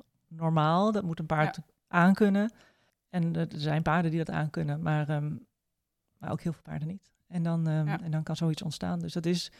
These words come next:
Speaker 1: dat is, eh, iets relatief kleins, maar wel heeft een enorme... Of het is niet relatief klein. Mensen denken misschien dat het relatief klein is, maar het heeft
Speaker 2: Ja.
Speaker 1: een enorme impact. Of het kan een enorme impact hebben.
Speaker 2: Ja, ja, ja. Nou ja, ik vind wel, eh, interessant dat je zegt dat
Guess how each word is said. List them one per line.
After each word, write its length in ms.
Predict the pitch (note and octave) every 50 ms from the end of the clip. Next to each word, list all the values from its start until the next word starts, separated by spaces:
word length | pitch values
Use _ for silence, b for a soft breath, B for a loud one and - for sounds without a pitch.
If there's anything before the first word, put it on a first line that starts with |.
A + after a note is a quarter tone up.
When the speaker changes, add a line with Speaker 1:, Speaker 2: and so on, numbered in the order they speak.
| b b b b b b b b b b
Speaker 1:
dat 140 | - F3 E3+
is, 200 | F#3+ E3+ F#3+ -
eh, 120 | - A3+ - -
iets 160 | - F#3 -
relatief 360 | F3 F3 E3 E3 G3+ F#3+ -
kleins, 340 | - - F3+ F3 F#3+ G#3 -
maar 160 | - F3+ E3+
wel 160 | E3 E3+ E3+ E3+
heeft 220 | - E3+ E3 -
een 60 | F#3
enorme... 420 | F3 E3 E3 E3+ E3 D#3+ D#3+ - - _
Of 40 | -
het 100 | - -
is 80 | D#3+ C#3+
niet 140 | - D#3+ C#3+
relatief 340 | D3 D3 D3 - D#3 C#3+ -
klein. 320 | - D#3+ D3 D3+ D#3 - _ _ _
Mensen 360 | _ E3 D#3+ D#3 D#3 - E3
denken 220 | D3 D3 D3 - D#3+
misschien 200 | D3+ - - E3
dat 100 | D#3 D#3
het 100 | D#3 -
relatief 340 | D#3 D#3 D#3 - E3+ D#3+ -
klein 220 | - E3 D#3 D3+
is, 120 | D#3+ D#3
maar 100 | - D#3
het 80 | D3+ D#3
heeft 140 | D#3 - -
Speaker 2:
Ja. 60 | F3+
Speaker 1:
een 80 | E3 D#3
enorme 180 | D#3+ D#3+ D#3
impact. 460 | D#3 D#3 D3+ - F3 E3 - _ - _ _ _
Of 80 | -
het 80 | - -
kan 160 | - D#3+ D3+
een 80 | D3 D#3
enorme 340 | C#3+ D3 D3 D3 C#3+ - -
impact 400 | E3 D3+ C#3+ - D#3+ D3 - -
hebben. 240 | C#3+ D3 C3+ C#3 _ _ _ _ _ _ _ _
Speaker 2:
Ja, 220 | F#3 F3 - - - _ _ -
ja, 140 | - F#3 F3+ F3+
ja. 180 | - F#3 - - - _ _ _ b b b b b b b b
Nou 160 | B3 B3+ B3+
ja, 100 | A#3+ F#3+
ik 140 | D3+ - -
vind 180 | - A3 F#3+
wel, 400 | G3 G#3+ G#3+ G#3+ G3+ G3 - -
eh, 380 | - G3 G3+ G3 G3 F#3+ F#3+ F#3+ -
interessant 480 | - A3 G#3+ G3 G3 - A3 G#3 G#3
dat 140 | - G3 -
je 60 | - F#3+
zegt 280 | G3+ F#3 F#3+ - -
dat 380 | - F#3 F3 F3 _ - -